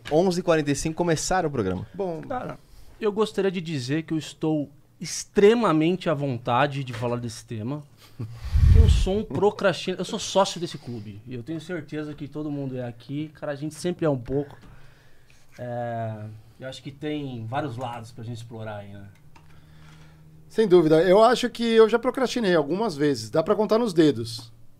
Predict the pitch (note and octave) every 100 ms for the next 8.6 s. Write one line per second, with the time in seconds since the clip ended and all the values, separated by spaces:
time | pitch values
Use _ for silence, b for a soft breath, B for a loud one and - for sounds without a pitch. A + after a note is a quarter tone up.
0 | - B2+ C#3 D3+ D#3+ D#3 E3+ D3 E3+ D#3+
1 | D3 D3 D3 B2 C3 A#2+ A2 C3+ F3 G#3
2 | B3 A3+ G#3+ G#3 F#3 F3+ F#3 F#3 F#3 F3+
3 | D#3+ D#3 F#3 A#3 - b b D#3 D3 G3
4 | G#3 A#3+ G3+ D#3 - D3+ C#3+ D#3+ C#3+ C3+
5 | B2 A2+ A#2 A#2 A2+ A2 A#2+ A#2 A2+ A2
6 | G#2+ A2+ G#2 G#2 F#2+ E2+ F#2+ F2+ F#2 -
7 | F#2 F#2 F#2 G2 - - _ G2+ F#2+ F#2+
8 | F#2+ F#2+ G2+ F2 -